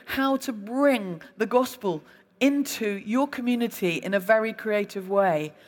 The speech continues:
That's the kind of thing Holy Spirit wants to speak to us about these days.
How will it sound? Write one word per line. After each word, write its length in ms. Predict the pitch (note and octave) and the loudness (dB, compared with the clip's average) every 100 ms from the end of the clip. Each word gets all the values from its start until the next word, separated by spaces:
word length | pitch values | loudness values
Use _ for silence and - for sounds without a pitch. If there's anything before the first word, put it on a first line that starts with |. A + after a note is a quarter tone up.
| - | 0
That's 240 | B3+ C#4 - | 2 2 -2
the 100 | C#4+ | -4
kind 300 | - C4+ C4 | 0 0 0
of 80 | |
thing 240 | B3+ C4 G#3+ | -2 -4 -2
Holy 260 | G#3+ A3 | -2 -4
Spirit 360 | G#3+ - B3 F#3+ | -6 -2 0 2
wants 220 | G3+ F#3+ | -2 -6
to 100 | G#3 | -10
speak 320 | F#3+ - A3+ | -10 -8 -8
to 120 | - G#3 | -6 -6
us 140 | F3+ | -4
about 320 | F#3+ F#3 E3+ | 0 2 2
these 180 | E3+ E3+ | -2 -4
days. 600 | - D#3 D3 C#3+ - - | 0 0 0 -8 -16 -20